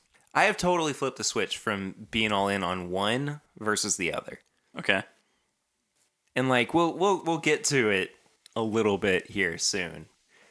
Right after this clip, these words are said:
Speaker 1: But <sighs>
Speaker 2: The only thing I, I'll say, like, I think is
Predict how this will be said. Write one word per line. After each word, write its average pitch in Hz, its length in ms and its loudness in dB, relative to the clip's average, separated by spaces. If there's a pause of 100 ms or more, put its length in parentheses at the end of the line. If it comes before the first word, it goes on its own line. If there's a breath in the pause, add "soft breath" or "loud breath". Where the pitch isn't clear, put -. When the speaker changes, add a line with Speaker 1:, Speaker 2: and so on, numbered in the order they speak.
(640 soft breath)
Speaker 1:
But 101 320 2 (2500 loud breath)
<sighs> - 60 -6 (1900 loud breath)
Speaker 2:
The 135 240 4
only 196 160 4
thing 180 300 0
I, 120 320 6
I'll 107 160 6
say, 113 320 4
like, 101 360 6 (240)
I 95 160 6
think - 360 2 (640)
is 107 300 2